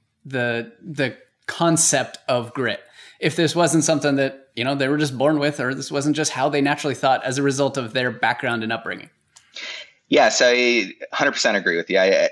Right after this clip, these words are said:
Speaker 2: I don't think grit is, is, is like a binary thing where you can point to someone and say, "That person has grit or that person doesn't." It's a growth mindset kind of perspective around being able to, to fail, but see your failures as successes.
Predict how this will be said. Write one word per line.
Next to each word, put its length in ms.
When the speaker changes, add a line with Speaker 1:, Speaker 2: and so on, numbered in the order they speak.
Speaker 2:
I 60
don't 180
think 200
grit 280
is, 160
is, 340
is 140
like 160
a 40
binary 460
thing 240
where 100
you 60
can 160
point 220
to 40
someone 200
and 80
say, 320
"That 180
person 300
has 140
grit 220
or 100
that 200
person 320
doesn't." 400
It's 200
a 280
growth 320
mindset 640
kind 160
of 40
perspective 560
around 460
being 200
able 200
to, 400
to 260
fail, 440
but 180
see 140
your 160
failures 440
as 120
successes. 640